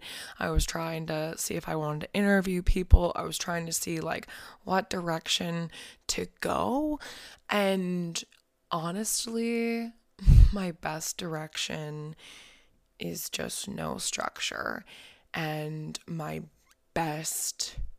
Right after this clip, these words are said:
performance, I'd say, is just being real with you guys and being just real. Like, that's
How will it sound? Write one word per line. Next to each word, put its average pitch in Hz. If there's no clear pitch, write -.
performance, 262
I'd 302
say, 262
is 190
just 196
being 180
real -
with 185
you 165
guys 294
and 170
being 160
just 160
real. -
Like, 196
that's 175